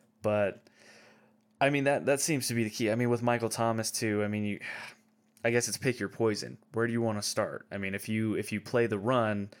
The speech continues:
then you're gonna leave Michael Thomas out on an island with guys, you know, like he's saying Bassey and, I mean, I guess Boye and Callahan. So, I mean,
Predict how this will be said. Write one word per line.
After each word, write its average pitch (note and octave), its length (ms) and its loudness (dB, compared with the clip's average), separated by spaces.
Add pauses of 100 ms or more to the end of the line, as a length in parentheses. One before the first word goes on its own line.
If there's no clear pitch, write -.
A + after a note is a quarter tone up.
(340)
then A2+ 160 0
you're A2+ 80 2
gonna A2 180 0
leave G#2+ 220 2
Michael G#2 340 -2
Thomas G#2 440 -2
out G#2 180 2
on F#2+ 140 -6
an F#2+ 80 -6
island G2 500 0
with G2 180 -6
guys, F#2+ 480 -4
you G2+ 80 -4
know, F2+ 140 -6
like F2+ 320 -6 (280)
he's - 160 -6
saying G2 260 -2
Bassey G#2 640 0
and, F#2 240 -10 (120)
I F2+ 60 -10
mean, G#2 140 -4
I G2 40 -6
guess G#2 160 -4
Boye G2 560 -4
and F#2 120 -12
Callahan. F#2+ 560 -2
So, G2 160 -6
I G2+ 40 -4
mean, G2+ 200 -6